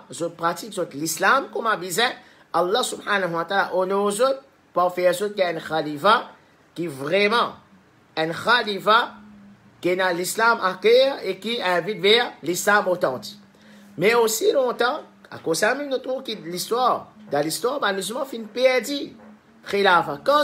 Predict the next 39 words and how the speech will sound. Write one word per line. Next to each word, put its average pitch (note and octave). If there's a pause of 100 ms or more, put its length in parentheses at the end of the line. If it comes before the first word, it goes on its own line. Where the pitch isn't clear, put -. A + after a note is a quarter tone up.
on D4
perd A#3
khalifa, G#3 (420)
quand F3
on F#3+
finit F3+
loin F3+
depuis E3
din G3
Allah G#3+ (160)
subhanahu F3+
wa C#3+
ta'ala. C3 (360)
Alors F3
l'objectif G#3
de B3
la A3+
da'wa E3+
Rasulullah B3
sallallahu G3
alayhi F3+
wa D#3
sallam, G#3+ (480)
à G#3
aucun C4+
moment, G#3 (640)
c'était A3+ (100)
pour G#3
qu'il G3+
y G3+
ait A3
le G3
leadership F#3
des, A3
des F3+
Makkah. D#3+ (500)
Parce G3
que A#3
si C#4